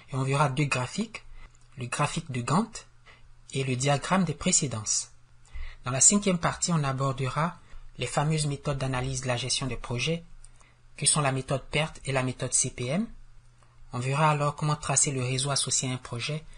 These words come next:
et les conventions de ce réseau. Et puis suivra la planification des projets en situation déterministe, et c'est-à-dire dans un contexte où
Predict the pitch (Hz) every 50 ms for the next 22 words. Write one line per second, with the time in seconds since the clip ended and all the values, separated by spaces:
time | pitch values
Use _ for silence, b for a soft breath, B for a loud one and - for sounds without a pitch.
0 | B B B B B B B - 117 120 - - - 151 135 139 139 - - -
1 | 151 139 127 - - 123 110 110 107 - 117 147 202 - - - - - _ _
2 | - - 147 - - 233 - - 185 165 160 185 185 156 139 - - 165 160 165
3 | 156 - - - 160 147 - 185 175 160 151 - - 147 139 139 139 151 165 170
4 | B B B B B B B B B B B - 135 139 - - 185 170 - 185
5 | 165 165 - 208 202 160 143 185 185 - 185 160 139 135 127 117 101 104 - -
6 | - - - - - - - - - - 196 190 - 165 139 139 139 151 180 208
7 | 220 - - - - - 139 143 143 143 156 208 226 220 - 175 165 - - 175
8 | 175 - - - - - - - - 190 214 233 247